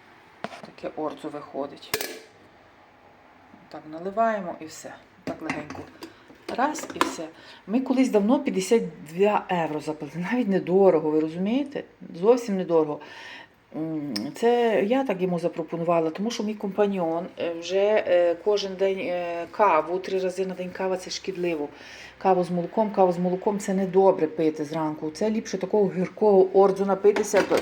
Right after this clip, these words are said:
де дуже багато вітамінів, е, Б, Б, групу Б в Італії говорять. І ось так, я тут фантазую, що нам їсти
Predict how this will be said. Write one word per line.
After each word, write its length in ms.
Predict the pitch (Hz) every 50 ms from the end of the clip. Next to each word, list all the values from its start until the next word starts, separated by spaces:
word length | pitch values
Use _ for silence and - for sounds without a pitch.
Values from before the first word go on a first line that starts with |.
| - -
де 120 | 190 185
дуже 280 | 165 180 214 233 220 220
багато 360 | 185 185 180 196 196 190 190
вітамінів, 720 | 175 175 - - 180 180 190 202 208 202 190 190 185 185 - - - - - - - - - - -
е, 220 | 170 165 160 160 156 160 - -
Б, 280 | 202 202 185 156 151 - - - - - 143 143 - 190
Б, 240 | 202 208 185 156 156 - - - - - - -
групу 360 | 196 214 202 208 - - 190
Б 120 | 185 -
в 260 | 190 180 160 139 131
Італії 420 | 123 - - 156 151 147 147 143 147
говорять. 600 | 151 151 151 151 151 147 147 151 147 - - _ _ _ _ _ _ _ - - - - - - - - - - - - - - - - - - - - _ _ _ _ _ _ _ _ -
І 60 | 202
ось 200 | 202 202 202 -
так, 240 | - 180 165 156 156 165
я 100 | 180 180
тут 180 | - 196 190
фантазую, 600 | - - 185 175 - 190 170 170 190 202 202 190 180
що 160 | 185 - 185
нам 200 | 185 185 180 170
їсти 420 | 151 156 160 151 - - - 170